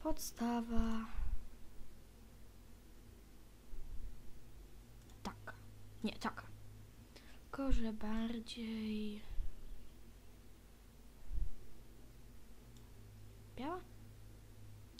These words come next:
No, jest dobrze. I to by było na tyle. Mm, jeszcze zobaczymy tylko cutscenkę, jak wychodzimy na górę. Znaczy cutscenkę, ogólnie scenkę. Mhm.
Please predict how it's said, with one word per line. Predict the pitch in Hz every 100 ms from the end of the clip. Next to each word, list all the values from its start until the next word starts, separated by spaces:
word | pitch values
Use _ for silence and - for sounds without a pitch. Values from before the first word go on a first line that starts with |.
| - - - -
No, | 330 269
jest | 233 214
dobrze. | - - - - - - - - - - 349
I | 349
to | 285
by | 240
było | 202 208
na | 202 214
tyle. | 277 269 269 262 240 - - - - 240
Mm, | 208 202 202 202 - - - - - -
jeszcze | - -
zobaczymy | - 208 - 220
tylko | 202 - -
cutscenkę, | 208 202 - - 214 208 196
jak | 190
wychodzimy | 185 180 - 196 180 185
na | 202
górę. | 262 262 254 240 - -
Znaczy | -
cutscenkę, | - 190 - - 180 214 359
ogólnie | 320 196 185
scenkę. | - 190 - - - - - - - - - - - - - - - - - - - - - - - - - - - - - - - - - - 226
Mhm. | 202 226